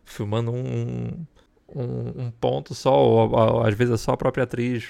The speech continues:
ouvindo as pessoas, que você fica pensando assim, "Cara, mas esse é cinema", assim, tipo, eu acho que você tem que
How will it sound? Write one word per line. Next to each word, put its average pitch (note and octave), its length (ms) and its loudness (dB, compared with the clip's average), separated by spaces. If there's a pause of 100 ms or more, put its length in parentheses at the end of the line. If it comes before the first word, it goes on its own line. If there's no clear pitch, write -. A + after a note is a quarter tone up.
(160)
ouvindo A#2 680 0
as A2 100 0
pessoas, A#2 640 -4 (420)
que B2+ 440 0 (380)
você B2+ 280 -4
fica D3+ 260 -4
pensando D3+ 360 -4
assim, F#3 180 -8
"Cara, - 300 -4
mas G3 440 -6 (360)
esse - 300 -2
é - 20 0
cinema", D3 640 2
assim, A2+ 260 -4
tipo, A#2 340 -10 (560)
eu C#3+ 120 -8
acho C#3+ 100 -4
que - 60 -20
você - 80 -4
tem F3 180 -6
que F#3+ 180 -8